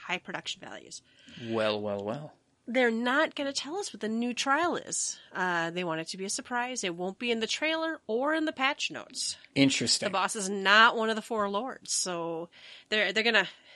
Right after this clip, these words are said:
Speaker 1: are they gonna do a Nidhogg to us again? Or, "Ooh, surprise, you're fighting the boss you already beat."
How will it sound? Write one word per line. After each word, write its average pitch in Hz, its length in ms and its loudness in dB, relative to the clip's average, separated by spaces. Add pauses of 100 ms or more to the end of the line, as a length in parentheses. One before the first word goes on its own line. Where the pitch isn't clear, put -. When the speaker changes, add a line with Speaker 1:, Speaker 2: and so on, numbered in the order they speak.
(160)
Speaker 1:
are 240 100 -4
they 233 80 4
gonna 269 140 6
do 247 100 6
a 226 80 8
Nidhogg 208 520 8
to 240 120 -4
us 139 140 -6
again? 240 400 -4 (280)
Or, 180 240 -6
"Ooh, 330 120 4
surprise, 262 440 6
you're 220 100 -4
fighting 214 360 -4
the 202 80 -4
boss 202 300 0
you 202 80 -2
already 185 220 0
beat." - 260 -14